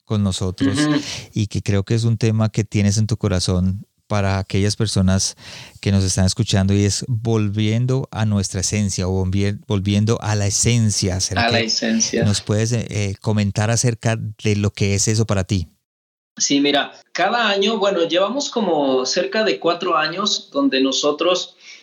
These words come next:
Speaker 2: ah, nos ponemos a orar y le pedimos a Dios una palabra de dirección,
Speaker 1: Sí.
Speaker 2: que incluso muchas de las veces ha sido como profética para, para nuestras vidas y para la congregación.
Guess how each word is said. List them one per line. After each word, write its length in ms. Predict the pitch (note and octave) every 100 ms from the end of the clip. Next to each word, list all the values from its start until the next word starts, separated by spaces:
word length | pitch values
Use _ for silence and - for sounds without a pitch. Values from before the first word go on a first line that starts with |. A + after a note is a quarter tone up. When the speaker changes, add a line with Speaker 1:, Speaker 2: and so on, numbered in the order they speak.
| _ _ _ _
Speaker 2:
ah, 240 | - C3 C3
nos 240 | D3 D3+ -
ponemos 440 | D#3 E3 G3 G3
a 100 | D3+
orar 540 | C3+ C3+ D3+ E3+ - _ _ -
y 500 | D3 C#3+ C#3 C3+ C3
le 160 | C3+
pedimos 460 | C3+ D3 E3 F#3 E3+
a 60 | C#3+
Dios 260 | D#3+ E3
una 240 | F#3 G3 G3
palabra 480 | D3+ C#3 D3 E3
de 140 | D#3+ C#3+
dirección, 720 | C3 B2+ B2 - C3+ D3+ F#3+ - _ _
Speaker 1:
Sí. 200 | - G2+ - - _
Speaker 2:
que 100 | D#3+
incluso 520 | E3 D#3+ G3 G#3 B3+
muchas 280 | A#3 A3 A3+
de 80 | G3
las 160 | E3 D3
veces 200 | E3 F3+
ha 60 |
sido 280 | E3 F3 F3+
como 260 | E3+ D3+ C3+
profética 800 | C#3+ C3 C#3 C#3+ - D#3+ D#3+
para, 540 | - C3+ B2+ A#2+ - -
para 280 | - B2 A#2+
nuestras 460 | A#2+ B2 - C3 C3
vidas 340 | D3+ E3 F#3+ -
y 140 | F#3
para 220 | - D3 C#3
la 200 | C3+ C3
congregación. 840 | C3 B2 B2 A#2+ A#2 C#3+ D#3+ F#3+